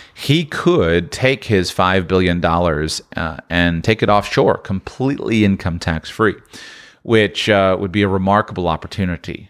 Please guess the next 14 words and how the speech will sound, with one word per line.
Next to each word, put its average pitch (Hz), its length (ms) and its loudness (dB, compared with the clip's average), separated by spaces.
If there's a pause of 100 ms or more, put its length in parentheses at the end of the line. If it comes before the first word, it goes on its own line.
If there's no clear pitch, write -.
(120)
Now, 87 120 -2
will 92 160 0
he 98 400 2
do 131 220 2
that? 131 320 2
I 73 100 -2
doubt 71 260 -2
it. 104 240 -2 (160)
Uh, 82 240 -6
but 87 220 -2
in 85 120 -2
my 110 280 2
understanding 92 680 0
of 80 380 -2